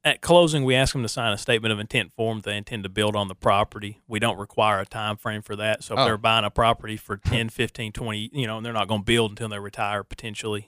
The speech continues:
Speaker 1: Um, our main intent is that we try to stay away from doing the investment properties and properties people are planning to flip,
Speaker 2: Right.
Speaker 1: um, and that their intent is to build on it,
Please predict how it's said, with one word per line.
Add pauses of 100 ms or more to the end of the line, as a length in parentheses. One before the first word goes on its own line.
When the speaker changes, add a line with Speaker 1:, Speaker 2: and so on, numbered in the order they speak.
Speaker 1:
Um, (320)
our
main
intent
is
that (220)
we
try
to
stay
away
from
doing
the
investment
properties
and
properties
people
are
planning
to
flip, (220)
Speaker 2:
Right.
Speaker 1:
um,
and
that
their
intent
is
to
build
on
it,